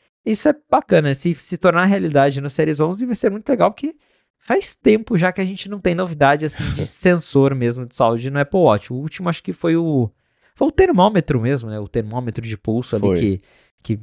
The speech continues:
Speaker 1: acho que foi no Series oito, que daí ele pega ali o, a, a temperatura do pulso, mas ainda assim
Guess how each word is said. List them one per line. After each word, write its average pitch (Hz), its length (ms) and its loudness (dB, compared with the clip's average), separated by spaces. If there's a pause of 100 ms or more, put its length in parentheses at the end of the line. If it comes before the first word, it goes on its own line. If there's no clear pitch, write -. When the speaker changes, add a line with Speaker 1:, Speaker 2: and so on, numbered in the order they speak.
(120)
Speaker 1:
acho - 160 -6
que - 60 -20
foi 110 140 2
no 110 80 -4
Series 117 380 2
oito, 135 340 0
que - 80 -12
daí 113 220 2
ele 113 200 -2
pega 120 500 2
ali 110 200 -4
o, 104 720 -8
a, - 440 -8
a - 20 -4
temperatura 117 560 -2
do 135 100 -10
pulso, 202 340 -2
mas 165 200 -2
ainda 220 180 -2
assim 190 320 -6